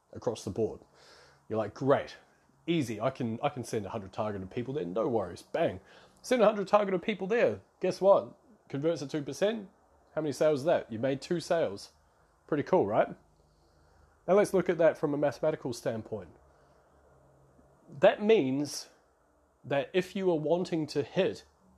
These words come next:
ten thousand dollars per month, you're gonna have to sell a hundred of those. And if we put that into a different perspective, it means that you need to send five thousand people to that same sales page.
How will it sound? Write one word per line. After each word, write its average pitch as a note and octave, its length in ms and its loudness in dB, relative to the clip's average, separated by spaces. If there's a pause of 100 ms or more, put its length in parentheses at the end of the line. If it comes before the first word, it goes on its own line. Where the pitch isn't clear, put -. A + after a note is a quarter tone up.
(180)
ten F3+ 360 -2
thousand D#3+ 400 2
dollars C#3+ 300 -2
per D3+ 360 -2
month, D3+ 480 0 (960)
you're C#3+ 120 0
gonna F3 100 0
have G3 120 0
to F#3+ 80 -4
sell F3 220 2
a D#3 40 2
hundred F#3 520 2 (100)
of D#3 220 2
those. A2 460 -2 (1120)
And E3+ 100 2
if - 80 0
we G3+ 100 2
put A#3 240 0
that G#3 140 2
into F3+ 500 4 (200)
a D3+ 140 0
different A3+ 380 -4
perspective, B2+ 640 -2
it F#3+ 120 -2
means G#3 200 -4
that F#3+ 120 0
you F#3 60 -4
need E3+ 180 -4
to F3 80 -4
send E3+ 420 0
five G#3+ 560 2 (380)
thousand F3 600 0
people F#3+ 460 -2
to - 140 -10
that C#3+ 160 0
same C#3+ 260 0
sales F#3+ 340 -4
page. - 400 -10